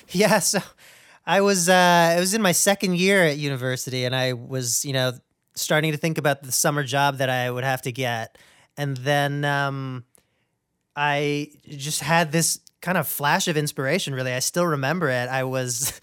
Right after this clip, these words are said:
<laughs> talking with a high school friend on, uh, M S N Messenger, if you remember that. Like, this is so vivid to me. I was in my basement apartment chatting away on this, like, old P C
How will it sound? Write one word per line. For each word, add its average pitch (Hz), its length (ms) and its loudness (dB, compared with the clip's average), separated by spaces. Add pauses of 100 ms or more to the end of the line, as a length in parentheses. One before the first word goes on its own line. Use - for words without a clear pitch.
(140)
<laughs> - 180 -20
talking 175 500 0
with 147 320 -2 (280)
a 135 100 -4
high 165 240 0
school 170 320 0
friend 143 580 -2
on, 127 260 -4 (300)
uh, 123 440 -2
M 143 180 -2
S 156 160 0
N 139 260 -2
Messenger, 165 760 0 (200)
if - 200 -10
you 139 160 -4
remember 147 640 0
that. 139 280 0
Like, 170 200 0 (180)
this 240 160 4
is 202 140 2
so 196 340 4
vivid 165 320 0
to 147 100 -4
me. 131 120 -2
I 117 60 0
was 117 100 -2
in 147 100 -2
my 139 240 0 (320)
basement 185 420 4
apartment 156 540 2
chatting 156 400 2
away 139 320 4
on 131 140 -2
this, 131 160 -6
like, 127 200 -6
old 135 240 -4
P 143 200 -6
C 131 420 -2